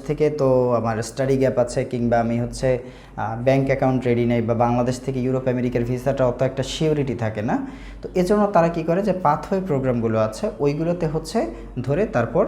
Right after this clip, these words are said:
তারা মালয়েশিয়াতে যায়, ওখানে এক বছর পড়াশোনা করে বা দুই বছর পড়াশোনা করে, তারপর তারা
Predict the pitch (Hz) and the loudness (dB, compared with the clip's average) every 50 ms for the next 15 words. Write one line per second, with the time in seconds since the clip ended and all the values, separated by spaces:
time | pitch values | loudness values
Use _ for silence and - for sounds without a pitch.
0 | - - - - - - 123 151 196 175 127 123 120 120 123 - - 147 139 147 | -2 -8 -16 -12 -4 0 0 0 2 2 2 2 2 2 2 2 0 0 0 0
1 | 135 151 185 208 160 - - - 143 139 127 110 117 123 117 - 143 131 - 131 | 0 0 0 0 0 -2 -2 -2 -2 -2 -2 -2 -4 -6 -4 -4 -4 -2 -2 -2
2 | 127 127 - 143 139 135 135 151 185 202 170 127 120 117 120 120 120 123 - - | -2 -2 -4 -4 -6 -4 -2 -2 -2 0 0 0 0 0 0 0 0 0 -2 -2
3 | 143 139 135 135 131 131 - - 143 143 143 160 226 285 - - 113 113 - 127 | -2 0 2 2 2 2 0 -2 -4 -4 -2 -2 -4 -4 -2 -2 -2 -2 -2 -4
4 | 117 - 147 156 208 320 | -4 0 2 2 2 2